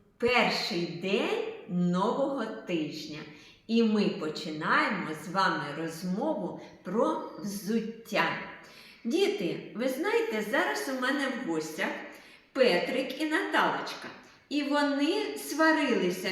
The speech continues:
між собою. Сварились і переплутали своє взуття.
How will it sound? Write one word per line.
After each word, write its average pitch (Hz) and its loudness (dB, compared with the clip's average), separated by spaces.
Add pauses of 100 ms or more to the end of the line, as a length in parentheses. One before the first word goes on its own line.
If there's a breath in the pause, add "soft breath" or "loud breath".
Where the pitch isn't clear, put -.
між 196 0
собою. 185 -2 (520 loud breath)
Сварились 240 2 (140)
і 320 6
переплутали 247 2 (240)
своє 214 0
взуття. 240 -4